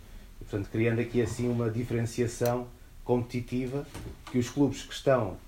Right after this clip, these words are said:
apenas na prova nacional, obviamente, passam a ter como ambição participar nessa outra prova. E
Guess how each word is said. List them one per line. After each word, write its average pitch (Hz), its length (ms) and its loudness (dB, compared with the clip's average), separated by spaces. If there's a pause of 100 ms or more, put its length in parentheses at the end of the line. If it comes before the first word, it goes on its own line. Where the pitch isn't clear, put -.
apenas 110 380 2
na 107 80 2
prova 110 260 0
nacional, 117 640 -2
obviamente, 113 520 0 (220)
passam 120 360 2
a - 20 -4
ter 117 160 -4
como 120 160 0
ambição 120 560 0 (120)
participar 113 600 2 (460)
nessa 113 260 2
outra 107 240 2
prova. 87 440 -4 (720)
E 113 160 0